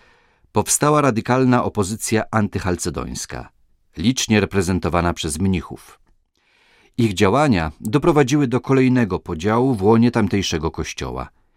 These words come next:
Monofizyccy radykałowie zażądali wyraźnego potępienia Chalcedonu, a ponieważ Henotikon na to nie pozwalał, odmówili podporządkowania się jakiemukolwiek biskupowi. Stąd nazwano ich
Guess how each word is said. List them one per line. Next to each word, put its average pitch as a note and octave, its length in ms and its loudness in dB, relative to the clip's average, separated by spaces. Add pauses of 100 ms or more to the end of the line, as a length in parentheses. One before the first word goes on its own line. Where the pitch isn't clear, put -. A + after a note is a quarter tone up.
(600)
Monofizyccy B2 800 0
radykałowie G2+ 840 0 (120)
zażądali G2+ 640 -2
wyraźnego G#2 600 2
potępienia F2 540 -4
Chalcedonu, F2+ 720 -4 (380)
a G#2 100 -4
ponieważ D3+ 440 0
Henotikon G2+ 720 0 (140)
na E2 140 -4
to F2+ 120 -4
nie D2+ 120 -4
pozwalał, D2+ 680 -4 (760)
odmówili C#3+ 540 2
podporządkowania F2+ 880 -2
się E2 380 -4
jakiemukolwiek F2+ 960 -2
biskupowi. C2 760 -12 (720)
Stąd E3+ 340 -4
nazwano A#2+ 440 2
ich A2 340 -6